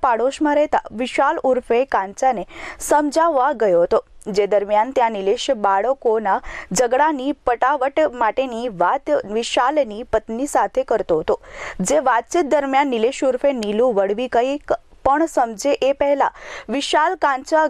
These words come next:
ઘરમાંથી ચપ્પુ લઈ આવી નિલેશ પર હુમલો કરી દીધો હતો.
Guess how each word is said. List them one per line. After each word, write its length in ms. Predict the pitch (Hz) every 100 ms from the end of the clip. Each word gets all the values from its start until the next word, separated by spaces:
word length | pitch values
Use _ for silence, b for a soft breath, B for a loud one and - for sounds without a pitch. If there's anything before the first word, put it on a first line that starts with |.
| 226
ઘરમાંથી 560 | 240 285 254 220 262 -
ચપ્પુ 240 | 214 - 262
લઈ 180 | 262 247 269
આવી 240 | 233 233 190 B B B 262
નિલેશ 280 | 294 349 -
પર 100 | 339 320
હુમલો 260 | 240 233 269 262
કરી 160 | 202
દીધો 240 | 180 175 175
હતો. 120 | 226